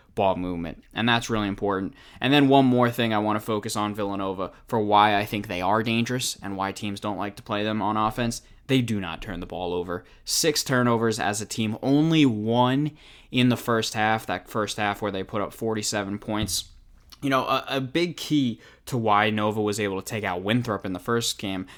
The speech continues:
was that Winthrop likes to run the floor with that high tempo. They never let them because Nova didn't turn the ball over. Well, here, yes, North Texas plays very slow, even slower than Villanova,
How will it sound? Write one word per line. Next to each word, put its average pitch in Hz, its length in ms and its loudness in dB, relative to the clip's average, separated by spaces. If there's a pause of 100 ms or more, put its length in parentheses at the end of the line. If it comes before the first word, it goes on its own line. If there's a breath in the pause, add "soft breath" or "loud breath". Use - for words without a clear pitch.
(100)
was 120 80 -2
that 110 140 2
Winthrop 151 360 0
likes 127 240 2
to - 80 -8
run 117 260 2
the 101 60 -4
floor 113 260 0
with 104 120 -2
that 92 120 -2
high 101 160 -4
tempo. 120 360 -2
They 107 140 -6
never 160 300 -2
let 110 420 -4
them 92 260 -12 (380 loud breath)
because 131 240 0
Nova 123 260 4
didn't 110 240 0
turn 113 160 -2
the 101 80 -4
ball 98 260 0
over. 85 320 -4 (240 loud breath)
Well, 139 120 8
here, 160 180 4
yes, 143 320 6
North 127 220 0
Texas 123 360 -4
plays 113 300 -2
very 113 240 0
slow, 110 300 0
even 104 240 -4
slower 127 360 0
than 110 160 -4
Villanova, 107 600 -2